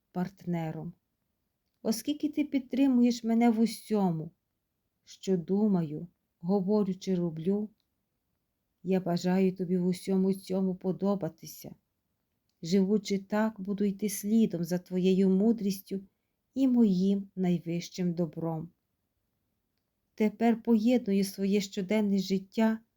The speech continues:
із земним життям Ісуса,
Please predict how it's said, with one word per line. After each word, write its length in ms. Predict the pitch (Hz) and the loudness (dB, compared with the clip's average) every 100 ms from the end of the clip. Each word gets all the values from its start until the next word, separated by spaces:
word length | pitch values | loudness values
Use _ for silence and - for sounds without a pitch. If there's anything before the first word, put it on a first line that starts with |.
| _ _ _ _ - | _ _ _ _ -4
із 240 | 208 180 | -4 -2
земним 600 | 190 196 190 196 233 226 - _ _ _ | 2 4 6 4 2 0 -8 _ _ _
життям 540 | - 180 180 - 185 180 - | -8 -6 -4 -2 -2 -4 -6
Ісуса, 800 | 196 - 226 214 202 - 165 | -8 -4 0 0 -2 -8 -12